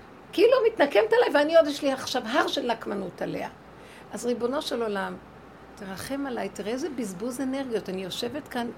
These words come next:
תודעה משוגעת גונבת אותי, ואני מבזבזת את כל הכוחות עליה. נגמרו לי החיים ככה. כאן נגמרים החיים לאנשים.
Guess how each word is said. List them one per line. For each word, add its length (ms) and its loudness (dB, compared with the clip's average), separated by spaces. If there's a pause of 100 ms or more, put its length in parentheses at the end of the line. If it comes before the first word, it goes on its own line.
(200)
תודעה 480 -2
משוגעת 640 -2
גונבת 400 -2
אותי, 240 -4
ואני 160 -4
מבזבזת 360 -2
את 100 -8
כל 140 -2
הכוחות 440 -6
עליה. 300 -2 (300)
נגמרו 380 -2
לי 120 -4
החיים 400 -8
ככה. 220 -10
כאן 180 -2
נגמרים 400 -2
החיים 300 -6
לאנשים. 320 -4